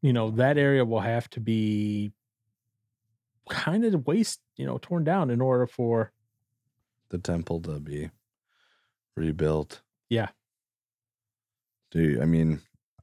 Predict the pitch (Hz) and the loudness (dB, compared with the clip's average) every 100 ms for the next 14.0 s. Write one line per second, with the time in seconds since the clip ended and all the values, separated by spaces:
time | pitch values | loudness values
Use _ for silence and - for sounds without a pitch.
0 | _ _ _ _ _ - - 95 101 - | _ _ _ _ _ -16 -6 -2 -2 -2
1 | 95 107 98 98 98 82 80 - - - | -4 -2 -2 -2 -2 -4 -4 -4 -6 -8
2 | 175 - 226 - 370 170 - _ _ _ | 2 8 10 10 6 4 2 _ _ _
3 | _ _ _ _ _ - - 101 104 110 | _ _ _ _ _ -8 -2 2 2 0
4 | 131 151 175 202 180 - - 196 180 - | -2 0 2 4 2 -4 -2 0 0 2
5 | 170 170 147 135 143 143 127 117 - _ | 2 4 4 4 4 4 2 0 -6 _
6 | _ _ 143 127 120 113 135 139 _ _ | _ _ -2 0 0 -2 -8 -14 _ _
7 | _ _ 135 131 135 127 120 _ - 120 | _ _ 0 2 2 0 -2 _ -2 2
8 | 120 120 117 110 117 107 104 95 95 95 | 2 2 0 0 -2 -2 -4 -6 -6 -6
9 | - 87 90 90 - - 92 90 90 92 | -10 -14 -12 -14 -10 -6 -4 -4 -4 -6
10 | 87 92 85 90 87 90 _ _ _ _ | -6 -6 -6 -8 -10 -10 _ _ _ _
11 | _ _ _ _ _ - 170 190 190 143 | _ _ _ _ _ 2 6 8 8 6
12 | 110 90 - _ - 127 123 113 - - | 4 0 -10 _ -4 0 0 0 -6 -10
13 | 139 117 - 110 104 95 107 101 104 | -6 -4 -2 -2 -2 -2 -4 -2 -4